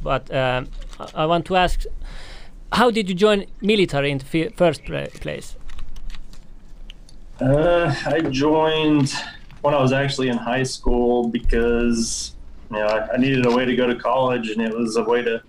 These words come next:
Speaker 2: pay for college. So I, I spoke to the Air Force, the Marines, and the Army, and at the time I was really big into working on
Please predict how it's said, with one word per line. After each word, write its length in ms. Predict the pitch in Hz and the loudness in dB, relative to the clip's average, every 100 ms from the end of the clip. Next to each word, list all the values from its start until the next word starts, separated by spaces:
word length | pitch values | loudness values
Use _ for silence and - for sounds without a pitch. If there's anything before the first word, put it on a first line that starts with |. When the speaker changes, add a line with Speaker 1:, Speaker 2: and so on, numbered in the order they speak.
| - | -2
Speaker 2:
pay 180 | 123 117 | 2 4
for 140 | - | 2
college. 680 | - 113 123 113 120 - - - - - - - - - | 2 2 2 0 -2 -8 -10 -16 -18 -20 -20 -20 -20 -14
So 200 | - 107 | -4 0
I, 100 | 120 120 - 127 | 0 -2 -2 0
I 20 | |
spoke 380 | 127 - 120 - | 0 0 0 2
to 80 | 123 | 2
the 120 | 117 | 4
Air 200 | 117 120 | 4 2
Force, 420 | 120 120 123 123 | 2 2 2 0
the 120 | - 117 | 0 0
Marines, 560 | 113 123 127 123 120 | 2 4 4 4 4
and 120 | 120 | 4
the 80 | 117 | 2
Army, 600 | 113 127 127 123 123 123 | 2 2 4 4 4 4
and 340 | 113 110 110 - - - - _ - - - | 2 0 -4 -8 -14 -20 -20 _ -20 -20 -6
at 180 | 123 120 | -4 -2
the 100 | 131 | -2
time 420 | - 131 135 131 | 0 2 4 4
I 200 | 127 127 | 4 4
was 200 | 127 120 | 2 4
really 240 | 123 131 123 | 4 4 4
big 180 | 127 127 | 2 4
into 320 | 123 123 120 | 4 4 4
working 380 | 123 127 120 127 | 2 0 0 0
on 420 | 123 123 117 | 2 2 0